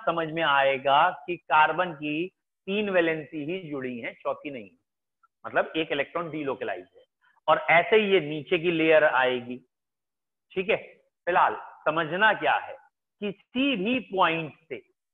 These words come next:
जब हम देखेंगे तो उस point से दो axis तो बराबर दिखेंगे, ठीक है। अगर आप perfect hexagon बनाएंगे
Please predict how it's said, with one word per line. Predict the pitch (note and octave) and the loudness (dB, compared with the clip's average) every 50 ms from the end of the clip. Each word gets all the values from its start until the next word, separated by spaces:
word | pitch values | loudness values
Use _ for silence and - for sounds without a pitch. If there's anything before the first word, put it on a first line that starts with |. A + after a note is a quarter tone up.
| _ _ _ _ _ _ C#3 | _ _ _ _ _ _ -2
जब | D#3+ E3+ D#3+ | -2 0 2
हम | E3+ G3 G3 F#3 C#3+ A#2+ | 0 -2 -2 -4 -10 -4
देखेंगे | A#2+ D#3 F3+ F3 F3+ - A#3+ A#3+ G3+ D3+ B2 A#2+ B2+ D#3 G3+ B3 - - _ _ _ _ _ - | -2 0 0 0 0 -2 -2 -2 -2 -4 -4 -2 -2 -2 -4 -6 -10 -20 _ _ _ _ _ 2
तो | A#3 A#3+ A#3 A3+ F#3+ D#3 E3+ - - - - - - G#3 | 2 6 6 6 6 6 4 0 -4 -12 -18 -10 -4 -4
उस | A3+ - - - _ - | -4 -4 -4 -14 _ -6
point | F#3+ F#3+ G3+ A3+ C4 C#4+ C#4 G#3+ - - - | 2 4 4 4 4 2 0 -4 -8 -12 -10
से | D#3 D3 D3+ F#3 A3+ - _ _ _ _ - | -8 -6 -6 -6 -6 -8 _ _ _ _ -16
दो | B2 A#2+ F#3 A#3+ C4+ C#4 C#4 C#4+ | -6 2 4 6 8 8 8 6
axis | - G3 G3 - - - - G#3 F#3+ | 6 0 0 0 -2 -6 -6 -6 -6
तो | - - - A3+ G#3+ | -6 -2 -2 0 2
बराबर | E3 E3+ E3+ E3+ E3+ D#3+ D#3 D3+ | 4 4 6 6 6 6 4 2
दिखेंगे, | C3+ B2 A2+ - - A2 G2 F#2+ F#2 G2+ _ _ _ _ _ _ _ _ _ _ _ - | 0 -2 -8 -10 -10 -18 -18 -18 -20 -20 _ _ _ _ _ _ _ _ _ _ _ -16
ठीक | D3+ D#3 A3 | -10 -2 -2
है। | A3 F3 - _ _ - - - - - | -2 -2 -2 _ _ -20 -20 -16 -8 -6
अगर | B2+ C3 D3+ | 0 2 4
आप | D#3 D#3+ - - - - | 4 4 2 0 0 0
perfect | D3+ C#3+ - - G3+ G#3+ G#3 - | 0 0 0 -2 -4 -4 -4 -8
hexagon | D3 D3+ C3+ C3+ D#3+ D3+ D3+ D3+ D3+ C#3 | -10 -8 -4 -2 -2 0 -2 -2 -4 -4
बनाएंगे | C3+ C3 C3+ C3 C3 C3 C3+ C3 B2+ B2+ C#3+ D3 E3 G3 A#3 C4+ | -6 -4 -2 -2 -2 -4 -6 -10 -10 -8 -6 -4 0 2 2 0